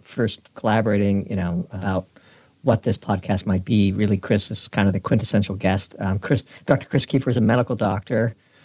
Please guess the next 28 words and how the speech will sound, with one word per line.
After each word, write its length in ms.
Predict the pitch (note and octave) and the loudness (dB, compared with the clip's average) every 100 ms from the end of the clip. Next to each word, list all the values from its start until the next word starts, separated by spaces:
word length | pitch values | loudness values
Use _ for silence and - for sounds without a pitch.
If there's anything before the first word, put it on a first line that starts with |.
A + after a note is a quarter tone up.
| _ - | _ -6
who 420 | D3 A#2+ A2+ G#2 _ | 0 2 2 -2 _
is 420 | C3 A2+ G#2+ - - _ _ _ _ _ A3 | 2 2 2 -4 -16 _ _ _ _ _ -4
basically 440 | C#3+ D3+ - G3 C3 | 2 2 2 0 0
become 360 | B2 C#3+ A#2 | 2 2 2
one 200 | A2+ A#2 | 2 2
of 100 | A2 | 2
the 100 | A2+ | 2
most 400 | G#2 G#2+ A#2+ - | 4 4 4 0
impactful 800 | - B2 - A2 G#2 - G#2+ G#2 - _ _ _ - | 0 0 2 0 0 -2 -2 -2 -6 _ _ _ -4
and 160 | G#2+ G2 | -2 2
highest 320 | A#2 A#2 - | 2 2 -2
profile 540 | - G#2 - G#2+ G2+ | -2 -2 0 -2 -2
pro-nuclear 880 | - - C3+ A#2+ C#3 - A2+ G#2+ G#2 - | -2 0 0 2 -2 -2 0 2 2 0
energy 340 | G#2 G#2 G#2 | 0 2 0
advocates 640 | G#2+ G#2 G#2 A#2 G#2+ - - | 0 -2 -2 -4 -6 -8 -6
in 120 | - A2 | 2 4
the 60 | |
world, 360 | F2+ G2+ F3 - _ _ - _ | 6 4 4 0 _ _ -20 _
um, 240 | A2 G#2+ G#2+ | -2 0 2
but 200 | B2 - | 0 -2
especially 500 | - - B2 - A#2+ | -6 -4 -4 -2 -2
in 120 | G#2 G2+ | -2 -2
Canada, 440 | A#2 G#2 A#2 C#3+ | 0 0 2 0
which 200 | B2+ A2+ | 0 -4
is 140 | - - | -6 -6
his 160 | G#2+ | -6
home 180 | - F#2+ | -4 -4
country. 480 | G2+ G2 G2 A2+ | -2 -2 0 0